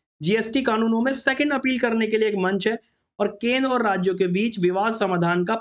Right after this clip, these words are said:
पहला सार्वजनिक मंच है। केंद्र और राज्यों के बीच विवाद समाधान का ये पहला सार्वजनिक मंच है, ठीक है। इसके अलावा केंद्र और राज्य वस्तु और सेवा कर अधिनियम के अंतर्गत अपीलीय प्राधिकरणों द्वारा प्रथम अपीलों में जो भी आदेश हैं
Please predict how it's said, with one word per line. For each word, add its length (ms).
पहला 280
सार्वजनिक 420
मंच 240
है। 60
केंद्र 340
और 280
राज्यों 360
के 100
बीच 280
विवाद 320
समाधान 500
का 100
ये 80
पहला 240
सार्वजनिक 480
मंच 300
है, 60
ठीक 120
है। 200
इसके 180
अलावा 200
केंद्र 380
और 140
राज्य 360
वस्तु 320
और 100
सेवा 300
कर 140
अधिनियम 360
के 60
अंतर्गत 560
अपीलीय 500
प्राधिकरणों 600
द्वारा 260
प्रथम 520
अपीलों 360
में 120
जो 140
भी 180
आदेश 420
हैं 120